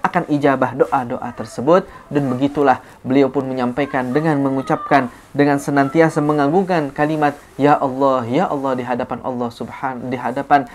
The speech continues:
uh, para hadirin saat itu, mengajak agar hadirin dan kita semua bersimpuh dan merendah diri di hadapan Allah Subhanahu wa taala.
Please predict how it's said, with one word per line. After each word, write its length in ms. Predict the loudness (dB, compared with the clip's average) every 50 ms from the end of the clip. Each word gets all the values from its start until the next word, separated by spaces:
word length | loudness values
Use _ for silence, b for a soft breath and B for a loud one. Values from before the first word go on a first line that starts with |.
| B B B B -2
uh, 240 | 0 2 2 2 0
para 240 | 2 2 2 2
hadirin 560 | 2 0 0 0 0 0 0 -2 -2 -2 -4 -4
saat 240 | -4 -4 -4 -2
itu, 240 | -4 -8 -6 -6 -4
mengajak 480 | -4 -2 -2 -2 0 4 2 2 2 B B B B B 0
agar 240 | 2 2 2 0
hadirin 560 | 0 -2 -2 -2 -2 -2 -2 -2 -2 -2 -2 -6 B B B
dan 160 | -2 -2 -2
kita 240 | 0 -4 -4 -4 -4
semua 560 | -8 -8 -10 -8 -4 -2 0 0 0 -2 -4 -10 _ _
bersimpuh 680 | -4 -4 -4 -4 -2 -2 -2 -2 -2 -2 0 0 0 0
dan 180 | -2 -2 -2 -2
merendah 320 | -4 -4 -4 -4 -6 -6
diri 240 | -6 -8 -6 -6 -6
di 80 | -8 -6
hadapan 400 | -8 -6 -6 -6 -8 -8 -6 -4
Allah 240 | -6 -2 -2 -4
Subhanahu 720 | -4 -4 -8 -10 -8 -4 -4 -2 -2 -2 -4 -2 2 2 2
wa 40 | 2
taala. 400 | 2 4 6 8 8 8 6 4